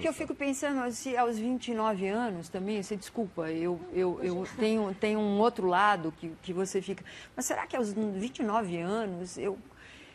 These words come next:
Speaker 1: eu co-, eu, eu, eu tô com se-, eu vou fazer sessenta agora, e você sabe que eu, eu tô sentindo que eu, eu tô me libertando, eu tô conhecendo a vida finalmente aos sessenta anos.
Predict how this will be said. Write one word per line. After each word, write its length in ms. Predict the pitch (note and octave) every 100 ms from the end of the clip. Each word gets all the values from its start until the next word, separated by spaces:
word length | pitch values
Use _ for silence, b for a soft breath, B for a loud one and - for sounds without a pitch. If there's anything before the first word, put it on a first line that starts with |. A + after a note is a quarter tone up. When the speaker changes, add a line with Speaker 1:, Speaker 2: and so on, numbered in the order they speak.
| B - -
Speaker 1:
eu 240 | - G#3+ -
co-, 180 | G#3 G#3+
eu, 240 | G3+ G3+ -
eu, 400 | G3 G3+ G3+ G3
eu 100 | F3+ G3
tô 240 | B3 A#3+
com 260 | A#3+ A3+ A3+
se-, 400 | - - - -
eu 60 |
vou 120 | F3+ G3+
fazer 240 | G#3+ A3
sessenta 600 | A3 A3+ - G3 F3+ E3+
agora, 440 | D3+ D3+ D3+ D3
e 80 | D#3
você 100 | -
sabe 200 | - B3+
que 100 | A3
eu, 100 | A#3 G#3+
eu 140 | G#3
tô 120 | G#3+
sentindo 500 | A3 G#3+ G3 A#3 A#3
que 140 | A#3 A#3+
eu, 260 | A#3 G#3+ - B B B B -
eu 80 | D#3+
tô 200 | - A3+
me 180 | G3 G#3+
libertando, 880 | A#3 G#3 A#3 - F#3+ E3 D3+ D3+
eu 160 | D#3+ E3+
tô 300 | E3+ G#3 G#3+ F#3+ -
conhecendo 520 | G#3+ G3+ - C#4 C4+
a 60 |
vida 340 | A#3+ G#3+ B3+ A#3
finalmente 560 | - C#4 B3+ B3 C#4
aos 220 | C4 D4 F4
sessenta 440 | B3+ - G#3 F#3+
anos. 160 | E3